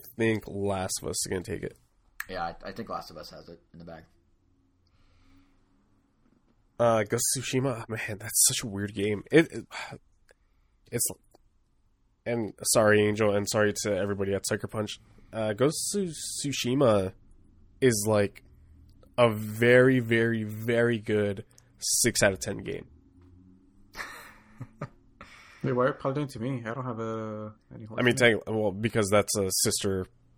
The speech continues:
Speaker 1: that's your sister company.
Speaker 3: Oh, I mean,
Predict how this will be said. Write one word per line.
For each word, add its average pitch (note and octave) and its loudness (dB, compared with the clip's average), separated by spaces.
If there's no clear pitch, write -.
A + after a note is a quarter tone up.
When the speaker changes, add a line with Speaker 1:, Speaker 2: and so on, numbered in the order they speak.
Speaker 1:
that's G2 -4
your F2+ -6
sister - -6
company. G2 -6
Speaker 3:
Oh, G2+ -10
I F#2+ -14
mean, G2 -18